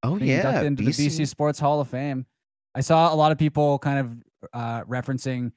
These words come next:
Speaker 2: I do wanna go back and play, like, N H L two thousand two, two thousand three now when he was, like, the color commentator, 'cause he
Speaker 1: Yeah.
Speaker 2: had some great, great lines.
Speaker 1: Top
Speaker 2: Um,
Speaker 1: shelf where mama keeps the bread.
Speaker 2: But what a, what a legend, Don Taylor.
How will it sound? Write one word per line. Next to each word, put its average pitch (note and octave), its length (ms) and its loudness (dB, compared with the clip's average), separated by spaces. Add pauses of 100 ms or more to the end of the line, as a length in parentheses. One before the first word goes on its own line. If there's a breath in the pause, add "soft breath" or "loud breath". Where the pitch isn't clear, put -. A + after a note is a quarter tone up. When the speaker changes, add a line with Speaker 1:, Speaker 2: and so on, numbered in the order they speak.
(160)
Speaker 2:
I C#3 100 -2
do G3 120 6
wanna A#3 140 8
go G#3+ 100 8
back F3+ 220 4
and D3+ 100 0
play, D#3 100 4
like, D#3+ 140 4
N B2 140 -4
H D3 140 0
L C#3+ 80 4
two C3 80 -6
thousand C3 200 -2
two, C#3 160 -2
two C3+ 80 -6
thousand A#2+ 180 -2
three A#2+ 220 -8
now A2+ 160 -6
when G#2 80 -8
he A#2+ 160 -10
was, A2+ 180 -6
like, A2+ 220 -10
the G#2 340 -10 (340)
color B2 220 -4
commentator, A2+ 460 -4
'cause F3 260 2
he F#2 60 0
Speaker 1:
Yeah. - 60 -2
Speaker 2:
had E2+ 80 -6
some G#2 120 -12
great, B2+ 560 -2
great A2+ 260 -8
lines. G2+ 560 -12
Speaker 1:
Top D3 200 0
Speaker 2:
Um, - 40 -10
Speaker 1:
shelf E3+ 340 0
where C3+ 100 -2
mama D3+ 240 -2
keeps - 260 -6
the C3 80 -4
bread. B2+ 460 0 (560)
Speaker 2:
But G#2+ 140 -8
what C3+ 160 0
a, C#3+ 200 2
what C#3+ 140 0
a - 20 2
legend, D3+ 460 -2 (200)
Don C#3 200 -4
Taylor. C3+ 400 -4